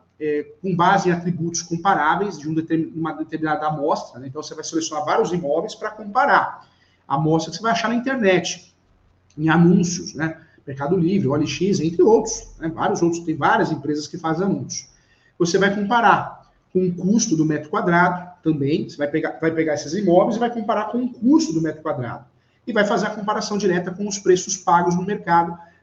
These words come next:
para imóveis similares. É, existe uma, uma enorme diferença entre preços pagos e preços anunciados. Cuidado com isso, tá?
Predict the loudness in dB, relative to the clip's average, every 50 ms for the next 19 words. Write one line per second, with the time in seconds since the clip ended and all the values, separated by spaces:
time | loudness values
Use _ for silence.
0 | _ _ 2 4 4 6 6 4 4 2 4 4 2 2 2 -2 -4 -2 0 2
1 | 4 4 2 2 -2 -6 -10 -12 -16 -20 _ _ _ _ _ _ _ -6 -4 -2
2 | -2 -2 -2 -4 -2 0 2 2 4 2 2 2 2 4 4 2 2 -2 -2 -2
3 | 0 0 0 2 2 2 2 2 2 0 -2 -4 -4 0 2 2 2 0 -2 -4
4 | -6 -6 -6 -8 -6 0 2 4 4 4 0 -4 -6 -8 -2 0 2 2 2 2
5 | 2 -2 -4 -4 -6 -2 0 0 0 0 -4 -10 -10 -10 -10 -10 -6 -2 0 2
6 | 2 0 0 -4 -8 -10 -10 -8 -8 -8 -8 -8 -6 -4 -2 0 0 -2 -2 -8
7 | -10 -4 0 0 0 0 -2 -6 -14 -20